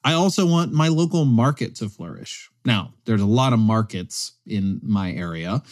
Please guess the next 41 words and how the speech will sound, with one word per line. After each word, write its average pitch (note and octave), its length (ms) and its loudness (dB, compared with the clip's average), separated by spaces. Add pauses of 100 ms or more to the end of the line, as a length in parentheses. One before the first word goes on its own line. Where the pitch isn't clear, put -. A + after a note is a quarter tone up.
(260)
So A2 260 2
whatever C#3 400 2
that C3 180 0
means B2+ 260 2
for A2 160 -4
you, B2 320 2
whatever G#2+ 380 2
you G#2+ 200 2
can A2+ 140 2
imagine G#2 460 4
as F#2+ 160 0
the F#2+ 200 -4 (160)
market A#2+ 580 2
that A#2+ 100 -4
you A#2 160 0
operate G#2+ 440 -2
in F2 160 -6
or F2+ 40 -4
the F#2+ 100 0
markets G#2+ 500 2
you A2 80 -2
operate F#2+ 280 -2
in, F2 80 -6
whether F#2+ 220 -4
it's F2+ 120 -6
your F#2 140 -6
vocation, C3 800 0 (300)
whether F#2 340 -2
it's F#2 200 -6
where G#2 320 2
you A#2 220 4
buy G#2 500 0 (200)
things. C3+ 400 -2
So G#2 200 0
you A2 240 2
could, A2 300 -2
you G2+ 80 -4
go A2+ 100 0
to G#2 80 2
Best B2+ 260 0
Buy, B2 420 2